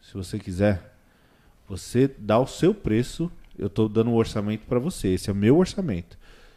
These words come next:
Se você quiser cobrar do seu cliente como se fosse um serviço seu, ok.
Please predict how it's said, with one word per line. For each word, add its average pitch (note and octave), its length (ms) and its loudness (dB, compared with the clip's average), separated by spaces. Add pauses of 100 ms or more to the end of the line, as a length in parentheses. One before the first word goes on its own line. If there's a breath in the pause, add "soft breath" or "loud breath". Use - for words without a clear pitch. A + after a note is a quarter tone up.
Se - 140 -12
você G2+ 380 -2
quiser G2+ 480 0
cobrar G2 500 0
do A#2+ 100 -4
seu - 200 -8
cliente F#2+ 680 -6 (420 soft breath)
como A2 220 -2
se G#2+ 140 -4
fosse A2+ 320 -4
um G2+ 60 -6
serviço G2 500 -2
seu, B2 440 2 (180)
ok. F#2 520 -6